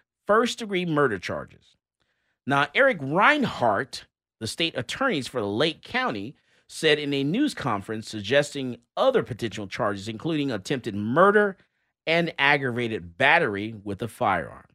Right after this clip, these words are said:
Now, if the facts gather end up supporting a federal prosecution, then we will walk with the U S Attorney's Office to pursue pers-, prosecution on the federal side as well, according to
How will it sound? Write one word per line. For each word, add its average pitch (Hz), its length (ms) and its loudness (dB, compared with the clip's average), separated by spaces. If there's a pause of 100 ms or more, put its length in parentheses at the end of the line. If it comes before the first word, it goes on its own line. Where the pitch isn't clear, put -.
(1080)
Now, 113 640 -2
if 143 400 -2
the 135 180 -2
facts - 520 -4
gather 156 600 2
end 156 280 -2
up 147 140 0
supporting 147 560 -4
a 127 100 -2
federal 139 380 0
prosecution, 120 920 -2
then 127 220 -4
we 131 140 -2
will 117 320 -2
walk 143 380 2 (300)
with 143 220 -2
the 139 80 -4
U 160 360 -2
S 185 160 0
Attorney's 160 460 -4
Office 143 400 0
to 131 100 -4
pursue 143 380 -8
pers-, - 260 -10 (360)
prosecution 123 880 0 (300)
on 151 200 0
the 147 80 0
federal 196 320 -2
side 110 320 -2
as 113 120 -8
well, 117 380 0
according 113 460 -6
to 107 460 -8